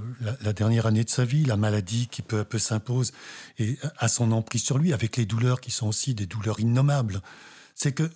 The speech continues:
en permanence, il est apte à saisir comment se positionnent les médecins et, dans son écriture, en particulier à des moments où ça clash violemment avec eux, à décrire et à analyser le rôle qui est le leur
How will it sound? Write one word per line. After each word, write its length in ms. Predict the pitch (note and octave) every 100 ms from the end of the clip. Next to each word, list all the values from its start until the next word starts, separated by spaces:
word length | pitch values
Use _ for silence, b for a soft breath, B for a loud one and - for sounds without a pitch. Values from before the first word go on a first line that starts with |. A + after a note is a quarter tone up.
| _ _ _ _ _
en 80 | C3
permanence, 640 | C3 C#3 C3 C#3 F#3+ - B B B -
il 120 | B2+
est 160 | E3 -
apte 260 | E3 E3
à 60 | -
saisir 540 | - B2 A2 E3 E3 - _
comment 260 | C#3+ C#3
se 140 | E3+ A#2+
positionnent 680 | - C3+ B2 - - C#3+ B2
les 80 |
médecins 460 | A2+ A2 - D3+ F3+ -
et, 240 | D#3+ F3 F3 _
dans 120 | -
son 220 | F#2+ - A#2+
écriture, 640 | D#3 - D3+ - G3+ C3+ -
en 100 | A2
particulier 480 | G#2 - A2+ G#2+ C3
à 40 |
des 120 | G#2
moments 260 | A2+ A#2 A#2+
où 60 | A2+
ça 160 | -
clash 360 | - A2+ F2+ F#2
violemment 540 | A#2 C3 B2+ A#2+ B2
avec 340 | G#2+ G2+ G2 C#3+
eux, 120 | D#3 B B B B B -
à 100 | A2+
décrire 640 | F#2 B2+ - F3 D3 - _ b b b b
et 80 | A2
à 60 | G#2+
analyser 640 | A#2+ A2+ A2 G2 A#2+ C3+ - _
le 120 | A2
rôle 440 | A2+ G#2+ C#3 C#3+ A#2+
qui 180 | -
est 80 | A2+
le 120 | G#2+
leur 180 | A2 C#3